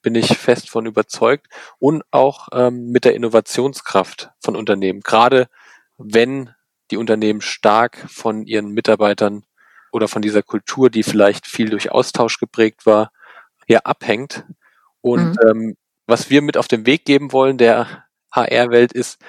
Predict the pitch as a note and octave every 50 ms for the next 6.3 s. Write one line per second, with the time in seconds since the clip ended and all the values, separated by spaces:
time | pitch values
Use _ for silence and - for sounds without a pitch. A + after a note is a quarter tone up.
0 | - - - _ _ - A#2 - - - - - _ _ _ - - _ _ _
1 | _ _ A#2 A#2 B2 A#2+ A#2 A2+ - G#2+ - - - - - A#2 A2+ - - D#3
2 | F3 F3+ F3 - F3+ F3 - - D#3+ D#3+ D3+ B2+ A#2+ B2 - - - A#2+ C#3 D3
3 | C#3 C3+ C3 B2 C3 - C3+ C3 - - - _ _ _ _ _ _ _ _ _
4 | _ _ - - - D#3 F3+ - E3+ C#3+ C3+ - - C3+ - C3+ C#3+ C#3+ - -
5 | A2+ A#2+ B2 - - _ - _ - A#2 G#2+ G#2 A#2+ D#3 - - - C3 C3 -
6 | - C3 B2+ - - -